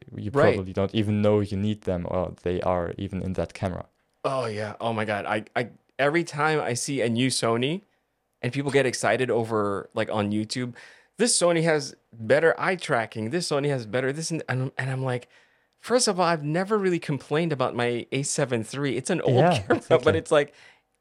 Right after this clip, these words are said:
Speaker 2: I
Speaker 1: It's
Speaker 2: love
Speaker 1: still
Speaker 2: it still. There's
Speaker 1: incredible.
Speaker 2: nothing.
Speaker 1: Yeah.
Speaker 2: It's incredible. Yeah, exactly. I have to get, I have to ask you, Leo, what,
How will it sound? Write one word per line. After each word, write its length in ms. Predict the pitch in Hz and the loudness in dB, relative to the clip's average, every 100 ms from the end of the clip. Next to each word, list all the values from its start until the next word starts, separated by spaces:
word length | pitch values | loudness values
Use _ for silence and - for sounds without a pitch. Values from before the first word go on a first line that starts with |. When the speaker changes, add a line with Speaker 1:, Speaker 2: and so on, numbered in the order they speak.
| - | 0
Speaker 2:
I 80 | 131 | 0
Speaker 1:
It's 100 | 160 | 2
Speaker 2:
love 160 | 170 | 2
Speaker 1:
still 160 | 214 170 | 6 6
Speaker 2:
it 80 | 165 | 6
still. 200 | 131 110 | 4 6
There's 240 | 143 117 | 6 6
Speaker 1:
incredible. 80 | 95 | 4
Speaker 2:
nothing. 300 | 139 214 - | 0 -2 0
Speaker 1:
Yeah. 140 | 131 - - _ _ _ _ _ _ | 0 0 -4 _ _ _ _ _ _
Speaker 2:
It's 180 | 170 175 | -4 -2
incredible. 480 | 196 202 320 113 117 | -2 0 2 2 2
Yeah, 80 | 208 | 0
exactly. 560 | 131 151 311 110 76 - _ _ _ _ - | -2 -2 -2 -6 -8 -12 _ _ _ _ 0
I 80 | |
have 120 | 208 - | 0 0
to 80 | 202 | -2
get, 280 | 139 139 | 0 0
I 60 | - | 0
have 100 | 190 | 2
to 80 | 170 | 2
ask 200 | 127 - | 2 0
you, 80 | 107 | -4
Leo, 280 | 82 76 - _ | -4 -6 -10 _
what, 240 | 139 151 | 2 4